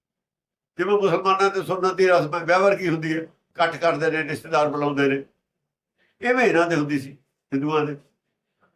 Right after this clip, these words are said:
ਹੁਣ ਉੱਧਰੋਂ ਉੱਧਰ ਹੀ ਚੀਜ਼ਾਂ ਜਾਂਦੀਆਂ ਹੁੰਦੀਆਂ ਖਾਣ ਪੀਣ ਦੀਆਂ। ਹੁਣ ਜਦ ਇਹ ਝਟਕਾ ਕਰਦੇ ਤੇ ਉਹ ਖਾਂਦੇ ਨਹੀਂ ਸੀ ਮੁਸਲਮਾਨ, ਕਹਿੰਦੇ ਵੀ, "ਅਸੀਂ ਨਹੀਂ ਖਾਣਾ।" ਕਹਿੰਦੇ ਵੀ, "ਜੇ ਤੁਸੀਂ ਏਦਾਂ ਕਰਨਾ, ਫਿਰ ਐਂ ਕਰਿਆ ਕਰੋ,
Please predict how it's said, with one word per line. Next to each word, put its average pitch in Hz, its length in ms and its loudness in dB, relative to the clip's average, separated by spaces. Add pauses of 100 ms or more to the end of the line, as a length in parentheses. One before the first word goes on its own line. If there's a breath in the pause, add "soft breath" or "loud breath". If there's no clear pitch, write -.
(160)
ਹੁਣ 233 120 -2
ਉੱਧਰੋਂ 254 400 4
ਉੱਧਰ 247 220 2
ਹੀ 226 120 -6
ਚੀਜ਼ਾਂ 220 540 0 (560)
ਜਾਂਦੀਆਂ 185 340 0
ਹੁੰਦੀਆਂ 190 320 0
ਖਾਣ 175 280 2
ਪੀਣ 175 200 0
ਦੀਆਂ। 170 220 -6 (1120)
ਹੁਣ 202 100 -8
ਜਦ 233 220 0
ਇਹ 247 140 -4
ਝਟਕਾ 220 380 2
ਕਰਦੇ 226 280 2
ਤੇ 247 80 2
ਉਹ 226 80 4
ਖਾਂਦੇ 180 280 2
ਨਹੀਂ 196 100 -4
ਸੀ 202 80 -4
ਮੁਸਲਮਾਨ, 196 560 -2 (960)
ਕਹਿੰਦੇ 165 220 -6
ਵੀ, 196 140 0
"ਅਸੀਂ 117 160 -4
ਨਹੀਂ 123 200 -2
ਖਾਣਾ।" 107 280 -6 (880)
ਕਹਿੰਦੇ 226 260 2
ਵੀ, 247 120 2
"ਜੇ 226 240 4
ਤੁਸੀਂ 220 220 -2
ਏਦਾਂ 202 300 0
ਕਰਨਾ, 190 260 0
ਫਿਰ 202 140 2
ਐਂ 180 180 0
ਕਰਿਆ 127 260 0
ਕਰੋ, 208 500 2